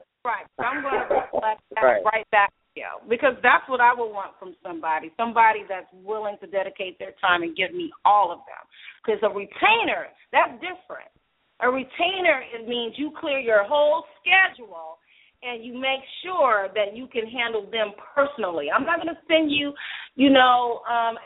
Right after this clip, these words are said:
Speaker 1: Andrea. I'm not gonna send you Tiffany. You're getting my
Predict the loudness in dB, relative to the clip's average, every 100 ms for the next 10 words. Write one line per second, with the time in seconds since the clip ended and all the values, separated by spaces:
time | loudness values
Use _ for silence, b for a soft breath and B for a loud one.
0 | -14 -14 -4 0 2 2 0 0 -2 -2
1 | -8 -8 -6 -6 -6 -10 -4 -2 -2 0
2 | -2 -2 -2 -2 2 2 2 4 4 4